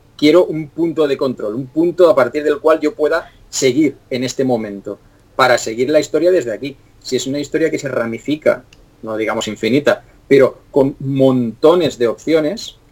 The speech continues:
llega un momento, y por aquí he ido, y por aquí no he ido, si empiezas a, a preocuparte por saber todas las opciones que has hecho,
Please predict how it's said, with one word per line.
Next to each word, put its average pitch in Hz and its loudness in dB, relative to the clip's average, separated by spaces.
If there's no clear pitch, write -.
llega 143 2
un 160 -2
momento, 175 0
y 117 -12
por 113 -4
aquí 220 -6
he 180 4
ido, 156 -4
y 123 -10
por 107 -4
aquí 101 -4
no 196 -2
he 147 -4
ido, 170 -2
si - -8
empiezas 151 0
a, - 0
a 131 -6
preocuparte 139 0
por 131 -4
saber 147 -4
todas 147 4
las 143 -2
opciones 131 -10
que 135 -8
has 123 -10
hecho, 139 -12